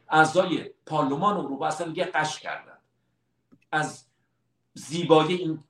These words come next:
سخنوران و، اه، فرهیختگی اونها. بیدار باستی بشیم. پیروزی ما در گروی خودباوری است. شما نگاه کنید، به تایید اژه‌ای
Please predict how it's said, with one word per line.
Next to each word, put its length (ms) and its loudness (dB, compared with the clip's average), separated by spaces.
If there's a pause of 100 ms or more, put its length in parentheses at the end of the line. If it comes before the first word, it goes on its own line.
سخنوران 840 0
و، 160 -10 (800)
اه، 240 -8 (240)
فرهیختگی 720 4
اونها. 460 0 (1120)
بیدار 460 8
باستی 340 0
بشیم. 400 -14 (760)
پیروزی 520 -2
ما 180 2
در 240 0
گروی 520 -6 (140)
خودباوری 720 -2
است. 280 -18 (140)
شما 240 4
نگاه 340 0
کنید، 280 -10 (800)
به 100 4
تایید 600 0
اژه‌ای 500 -6